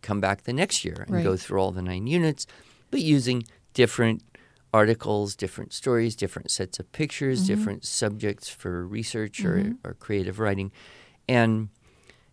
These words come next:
Speaker 1: cycling through three or four years,
Speaker 2: Mm-hmm.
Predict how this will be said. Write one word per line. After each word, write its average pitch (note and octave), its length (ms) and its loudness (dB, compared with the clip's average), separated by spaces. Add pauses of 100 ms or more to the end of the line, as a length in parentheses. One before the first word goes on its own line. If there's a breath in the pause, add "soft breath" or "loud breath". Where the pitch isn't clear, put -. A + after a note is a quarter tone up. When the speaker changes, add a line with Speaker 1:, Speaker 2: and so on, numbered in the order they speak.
Speaker 1:
cycling C3+ 560 4
through A2+ 200 0
three A#2+ 240 0
or G#2 60 2
four F#2+ 240 -4
years, A2+ 760 0
Speaker 2:
Mm-hmm. E3+ 280 -2